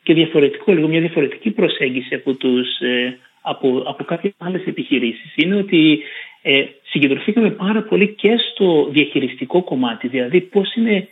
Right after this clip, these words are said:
η ζωή ενός παρόχου, πώς χρησιμοποιεί την τεχνολογία, αλλά επίσης τους δώσαμε και τα εργαλεία να προβληθούν και να πάνε προς τα έξω. Δηλαδή ένα marketplace. Δηλαδή, φανταστείτε, όπως θα δείτε και στην εφαρμογή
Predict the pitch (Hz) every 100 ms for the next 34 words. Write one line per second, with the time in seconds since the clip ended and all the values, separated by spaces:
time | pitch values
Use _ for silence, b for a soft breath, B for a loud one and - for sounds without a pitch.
0 | _ - 156 143 143 160 165 165 - 139
1 | 147 - 160 175 226 202 196 160 - 160
2 | 175 156 - 135 120 107 123 147 - B
3 | B B - 143 135 - 196 226 247 -
4 | 147 175 185 226 190 196 170 139 127 127
5 | 147 202 170 143 - - 139 131 127 127
6 | 202 214 - 165 143 185 208 214 185 -
7 | 175 160 - 117 127 B B B - 139
8 | 131 160 156 165 160 170 175 175 175 175
9 | - - - 110 - 156 170 170 269 -
10 | 139 - 165 175 160 151 _ - 196 170
11 | 156 - 147 160 170 - 147 139 139 131
12 | 139